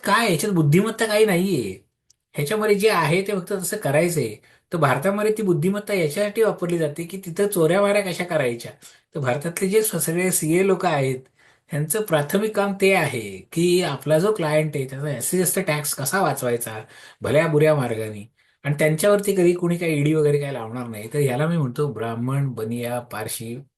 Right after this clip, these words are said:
सिस्टम. आणि ही सिस्टम बदलल्याशिवाय भारतात स्वच्छ कारभार येणार नाही. आणि जी खरी गुणवत्ता आहे, जी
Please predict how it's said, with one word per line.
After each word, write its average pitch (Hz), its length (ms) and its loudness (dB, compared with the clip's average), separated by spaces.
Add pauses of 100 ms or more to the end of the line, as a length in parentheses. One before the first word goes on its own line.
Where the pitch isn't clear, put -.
सिस्टम. 117 460 -2 (720)
आणि 123 120 -2
ही 185 220 0
सिस्टम 143 460 0
बदलल्याशिवाय 123 840 -4 (240)
भारतात 143 480 -2
स्वच्छ 139 320 -2
कारभार 131 380 0
येणार 113 300 -4
नाही. 101 240 -12 (320)
आणि 135 120 2
जी 185 220 2
खरी 226 300 2
गुणवत्ता 185 520 2
आहे, 117 300 -2
जी 147 120 -2